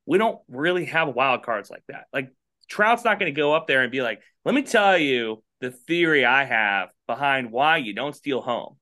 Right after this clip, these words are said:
Like, that would be interesting. We're not gonna get that. We're gonna get, "Here is what the practices have looked like. So-and-so's coming good on their rehab. Um,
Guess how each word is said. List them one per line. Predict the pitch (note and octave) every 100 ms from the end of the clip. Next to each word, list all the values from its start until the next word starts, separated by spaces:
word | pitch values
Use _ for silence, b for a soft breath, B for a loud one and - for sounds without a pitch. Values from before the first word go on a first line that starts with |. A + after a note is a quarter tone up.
| A2
Like, | A2+ - _ _ _ _ _ _ _ -
that | A#2 A#2+
would | E3
be | E3 F3
interesting. | A3+ A3+ E3+ - F2+ - _
We're | C#3 F#3
not | F3+
gonna | E3+ D3+
get | C3+ B2
that. | - G1+ - _ _ -
We're | D#3+
gonna | G#3
get, | F3+ D3+ E3+ C#3+ B2+ - _ _ _ _
"Here | F3 G#3
is | G3
what | F3 E3 -
the | - D3+ E3
practices | - D3 C3+ - C3 C3+ B2+
have | B2 _ _
looked | A#2 A2 G#2
like. | F2 - _ b b
So-and-so's | - - E3 G3 F#3+ F#3+ E3+
coming | - E3+ D#3+
good | D3 D#3
on | C#3+
their | C#3+
rehab. | A#2+ A2+ A2 D#2+ D2+ D2 _ _ _
Um, | A#2 A2 G#2 G2 F#2